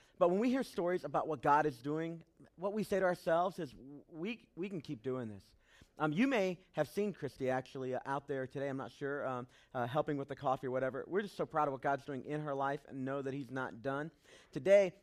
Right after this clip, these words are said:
I'm gonna share with you in our message time, uh, just some practical steps that you could consider taking, and then with boldness with God, actually take the steps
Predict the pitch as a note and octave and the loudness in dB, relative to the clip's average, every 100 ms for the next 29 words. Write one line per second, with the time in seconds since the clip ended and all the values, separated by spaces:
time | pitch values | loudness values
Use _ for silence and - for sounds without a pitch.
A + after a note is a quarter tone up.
0 | _ - F3 F#3+ D#3 - F#3 F3 E3 E3+ | _ 0 2 2 0 2 2 2 0 -2
1 | D3 D3 C#3+ D3+ D#3+ - - C3+ C3 C3+ | 0 0 0 -2 -4 -8 -2 0 0 -4
2 | _ _ _ _ _ D#3 F3 F3 A3 - | _ _ _ _ _ -2 0 0 -2 -2
3 | A#3+ A3 - - F3+ F#3+ - G#3+ A3 A3 | -2 -2 -8 2 4 4 0 -6 -2 -2
4 | A3+ - A#3 _ - - - E3 E3 - | -4 -12 -20 _ -20 -16 4 6 6 0
5 | - - D3+ D3 E3 G3 - F#3 - E3+ | -20 -4 -4 -2 -4 -4 -2 -2 -2 -8
6 | - F#3+ G#3 A#3+ - _ _ - D#3+ D3+ | -2 0 0 -2 -6 _ _ 0 2 4
7 | D#3+ D#3+ C3+ D3+ D3+ D#3 D3+ D3+ C#3 C#3+ | 2 -2 -2 0 0 -2 -6 -4 -2 0
8 | D#3 F3+ - D#3+ D3 C3+ B2 C3+ - C3 | 0 -2 -8 -4 2 2 2 -2 -4 -8
9 | A#2 - E3 F3+ - - C3 - A#2 - | -8 0 2 2 -4 -10 -6 2 0 0